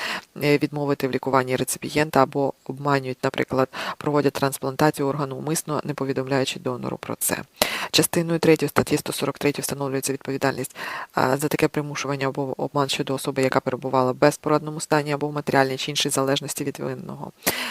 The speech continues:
Частиною четвертої статті сто сорок третьої передбачається відповідальність за незаконну торгівлю органами або тканинами.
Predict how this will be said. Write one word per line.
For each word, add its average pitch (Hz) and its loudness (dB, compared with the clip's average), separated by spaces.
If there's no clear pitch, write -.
Частиною 165 2
четвертої 151 2
статті - -4
сто - -12
сорок - -12
третьої 143 -4
передбачається 151 6
відповідальність 147 0
за 143 2
незаконну 139 -2
торгівлю 127 -4
органами 147 0
або 139 -2
тканинами. - -8